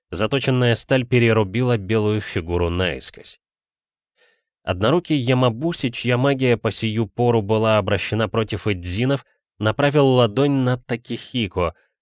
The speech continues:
Он уклонился. Как оказалось, напрасно, целили вовсе не в него. Сгусток колдовской энергии пронесся мимо, полыхнул призрачно-синим светом где-то за плечом. Такихико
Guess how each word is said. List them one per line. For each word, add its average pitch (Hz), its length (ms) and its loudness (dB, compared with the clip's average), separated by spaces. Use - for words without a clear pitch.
Он 101 160 0
уклонился. 104 720 0
Как - 180 -4
оказалось, 131 540 0
напрасно, 127 640 0
целили 117 400 2
вовсе 110 420 -2
не 90 140 0
в 82 80 -8
него. 85 380 -4
Сгусток 92 600 -2
колдовской 95 640 0
энергии 101 420 -2
пронесся 101 640 -2
мимо, 101 420 0
полыхнул 104 560 -2
призрачно-синим 101 960 0
светом 117 500 -2
где-то 104 340 -2
за 95 140 -2
плечом. 107 560 -2
Такихико 123 580 -2